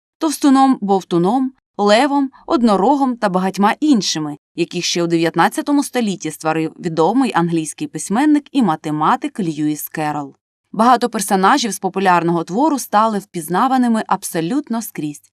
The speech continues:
Чого тільки коштує чеширський кіт, який є улюбленцем багатьох дітей.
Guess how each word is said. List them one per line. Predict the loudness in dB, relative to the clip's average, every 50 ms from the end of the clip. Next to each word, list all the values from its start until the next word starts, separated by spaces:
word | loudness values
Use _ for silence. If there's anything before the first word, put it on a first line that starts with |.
| _ _ _ _ _
Чого | -4 0 0 0 0
тільки | 0 -2 -2 -2 -2
коштує | 0 0 0 0 0 -2 -2 -2
чеширський | -2 -4 -6 -6 -6 -6 -8 -4 -2 -2 -2 -2 _ _
кіт, | -4 -2 -2 -2 -4 -6
який | -6 -6 -4 -2 0 0 0 0
є | 0 -2 -2 -2
улюбленцем | -2 -2 0 0 -2 -2 -2 -2 -2 -2 -4 -4 -4 -4 -2
багатьох | -4 -4 -6 -6 -8 -8 -8 -8 -6
дітей. | -8 -10 -10 -8 -8 -8 -8 -10 -12